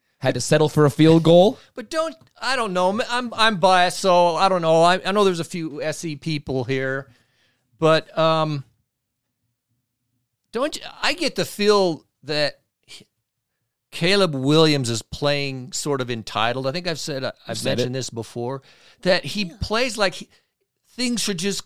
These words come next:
Speaker 2: fall into place because of what happened last year.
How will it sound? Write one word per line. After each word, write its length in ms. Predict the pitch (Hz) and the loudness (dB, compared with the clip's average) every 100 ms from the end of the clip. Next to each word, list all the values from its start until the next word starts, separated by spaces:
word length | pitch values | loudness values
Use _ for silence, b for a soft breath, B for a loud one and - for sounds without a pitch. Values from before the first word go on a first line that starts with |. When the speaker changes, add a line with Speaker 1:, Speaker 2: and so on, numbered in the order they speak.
| _ _ | _ _
Speaker 2:
fall 380 | - 226 226 214 | 2 6 8 6
into 180 | 196 160 | 2 -4
place 480 | - 202 277 170 | -6 -4 -4 -4
because 440 | - 170 - 175 151 | -8 -10 -6 -6 -4
of 100 | 147 | -4
what 140 | 147 | -4
happened 380 | 127 156 - 135 | -2 -2 -4 -6
last 440 | 127 160 190 - | -2 0 -2 -4
year. 200 | 101 78 | -10 -12